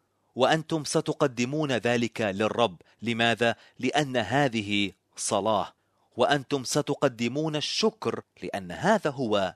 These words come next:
لب ما سينبع من الأعماق الروحية. لذا يجب على أعضاء جسد المسيح أن يتصفوا بالفرح الدائم والصلاة التي لا تنقطع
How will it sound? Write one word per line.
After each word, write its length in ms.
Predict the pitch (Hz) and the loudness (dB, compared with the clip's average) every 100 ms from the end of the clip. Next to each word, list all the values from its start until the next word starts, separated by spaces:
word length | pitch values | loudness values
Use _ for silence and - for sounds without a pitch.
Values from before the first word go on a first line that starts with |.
| _ - | _ -16
لب 480 | 107 147 196 120 | 0 2 2 2
ما 400 | 139 139 120 147 | -2 0 0 -2
سينبع 760 | 147 - 117 104 127 113 110 110 107 | 0 0 0 -2 -4 -4 -4 -4 -4
من 180 | 117 | -2
الأعماق 600 | 110 - 104 98 110 107 107 | -4 -2 -2 0 0 -2 -6
الروحية. 640 | 95 98 - 87 80 - _ _ _ _ _ | -6 -8 -10 -10 -10 -12 _ _ _ _ _
لذا 380 | 107 101 95 85 _ _ _ | -6 -2 -4 -6 _ _ _
يجب 340 | 120 120 120 110 | -4 -2 -2 -2
على 360 | 82 104 107 - | 2 2 2 2
أعضاء 480 | 101 101 117 110 | 0 4 2 2
جسد 340 | 110 117 123 107 | -4 -4 -4 -4
المسيح 640 | 98 95 - 110 98 - - _ 135 | -6 -6 -6 -4 -4 -6 -10 _ -4
أن 140 | 131 | -4
يتصفوا 880 | 117 120 - 190 - 120 110 107 104 _ | -2 -4 -2 -4 -2 -6 -4 -4 -6 _
بالفرح 560 | - 87 - 123 139 - | -10 -10 0 4 4 2
الدائم 540 | 117 110 120 - 117 110 _ | -2 2 2 2 -6 -8 _
والصلاة 500 | - 104 - 113 113 101 | -6 -4 0 2 2 2
التي 400 | 101 98 - 87 | -2 -6 -6 -8
لا 120 | 80 | -8
تنقطع 640 | - 139 - 123 117 107 | -4 -4 -2 -2 0 0